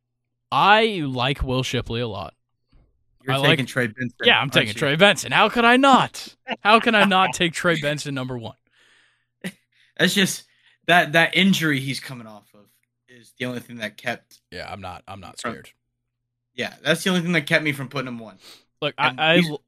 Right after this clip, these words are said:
Speaker 1: I like Will Shipley.
Speaker 2: Yeah.
Speaker 1: But I think he's just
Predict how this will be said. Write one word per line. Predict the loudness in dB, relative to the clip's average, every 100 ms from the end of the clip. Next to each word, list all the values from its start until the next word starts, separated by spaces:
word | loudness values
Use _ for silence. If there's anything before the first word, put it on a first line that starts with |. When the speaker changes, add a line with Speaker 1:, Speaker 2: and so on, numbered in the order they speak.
| _ _ _ _ _ _ _ _ -4
Speaker 1:
I | -4
like | 0 -2 -2
Will | -2 -2 0
Shipley. | -2 -2 -4 -10 _ _ _ _ _ _ _
Speaker 2:
Yeah. | -8 -8 _ _ _
Speaker 1:
But | 0 2 0 _ _ -2
I | 0 0
think | -2 -6 -2
he's | -4 -4 -8 -10
just | -6 -4 -4 -10